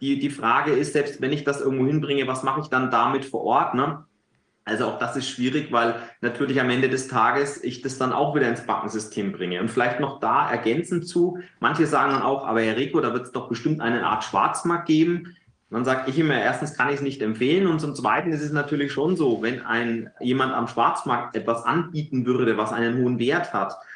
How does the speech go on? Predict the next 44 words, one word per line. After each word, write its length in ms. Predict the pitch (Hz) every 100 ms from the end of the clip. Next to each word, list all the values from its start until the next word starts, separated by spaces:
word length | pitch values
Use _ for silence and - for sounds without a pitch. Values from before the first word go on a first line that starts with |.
| -
und 160 | 107 -
ich 160 | -
komme 260 | - 165 165
damit 460 | 127 113 110 -
beispielsweise 600 | - 104 - 120 117 113
einer 180 | 110 117
Goldmünze, 840 | 110 131 160 151 139 139 104 92 -
dann 220 | 113 107 110
wird 160 | 156
er 120 | 139
mich 360 | 123 151 208 -
im 100 | 127
Zweifelsfall 560 | - 113 151 151 143 135
fragen 400 | - 101 131 156
und 100 | 151
sagen, 320 | 143 127 135
kann 320 | 127 139 165
ich 120 | 190 190
mit 140 | 131
dieser 240 | 131 127
Goldmünze 720 | 113 117 156 165 156 156 - -
offen 400 | 135 156 160 156
und 140 | 123
frei 400 | 123 107 107 -
agieren 380 | 120 110 131 135
und 140 | 127
arbeiten 680 | - 117 143 110 95 98 -
und 300 | - 110 107
ist 260 | 135 127 -
die 200 | 139 117
registriert? 840 | 123 120 127 - - 160 131 95
Und 120 | 104 104
wenn 100 | 123
ich 140 | 127
da 100 | 127
sagen 320 | 120 117 135
muss, 200 | 127 127
nee, 340 | 117 123 185 -
von 140 | 139
der 160 | 123 117
weiß 300 | 117 190 -
niemand 260 | 120 110
was, 400 | 101 117 - - _ _
dann 440 | - 117 120 -